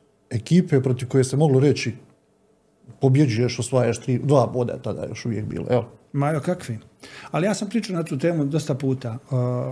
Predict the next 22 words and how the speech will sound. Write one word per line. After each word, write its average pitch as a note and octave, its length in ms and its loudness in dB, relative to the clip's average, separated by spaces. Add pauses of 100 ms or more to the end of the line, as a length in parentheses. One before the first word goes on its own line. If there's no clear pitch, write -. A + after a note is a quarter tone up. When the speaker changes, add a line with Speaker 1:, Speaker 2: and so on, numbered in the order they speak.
Speaker 2:
osjećaj F3+ 340 0
koji D3+ 160 2
sam D#3+ 220 0
ja D3+ 180 4
imao, C#3 300 4 (200)
uh, C3 80 -2 (460)
da C3+ 300 2
smo C#3 220 -2
mi F3 380 0 (320)
negdje, D#3+ 400 0 (640)
u C3 40 -6
stvari, F3+ 260 0
s-, - 120 -10
bilo G#3+ 200 4
gdje G3+ 180 2
da, E3 160 2
da, D3+ 140 0
da D3 200 0
smo F3+ 160 -2
išli, G3 340 0
ovaj, D#3 280 0 (220)
nekako F#3 460 0